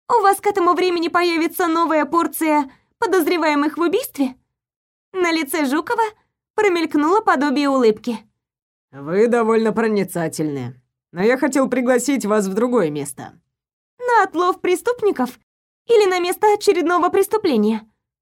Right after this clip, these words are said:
Speaker 2: «Нет, на свидание».
Speaker 1: Этому мужчине можно было вручить Оскар за откровенность, а вот за актерское мастерство премия ему не грозила. Я подумала о том, что провести вечер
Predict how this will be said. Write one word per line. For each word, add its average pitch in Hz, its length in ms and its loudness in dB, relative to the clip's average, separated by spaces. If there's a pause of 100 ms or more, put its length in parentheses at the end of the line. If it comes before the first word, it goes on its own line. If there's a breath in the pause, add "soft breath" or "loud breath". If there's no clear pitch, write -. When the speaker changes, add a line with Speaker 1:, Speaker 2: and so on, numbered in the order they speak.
(100)
Speaker 2:
«Нет, 202 420 -2
на 208 100 2
свидание». 156 680 -4 (680)
Speaker 1:
Этому 440 380 -2
мужчине 330 640 0 (380 soft breath)
можно 415 340 2
было 349 220 0
вручить 370 480 0
Оскар 349 380 0
за 294 160 2
откровенность, 254 760 -4 (420)
а 427 140 4
вот 320 200 0
за 302 140 4
актерское 320 600 -2
мастерство 294 720 -2
премия 330 540 -2
ему 277 400 2
не 262 160 0
грозила. 214 520 0 (720)
Я 403 140 6
подумала 302 500 2
о 302 40 2
том, 349 220 -2
что 339 200 -6
провести 302 480 -2
вечер 311 400 -2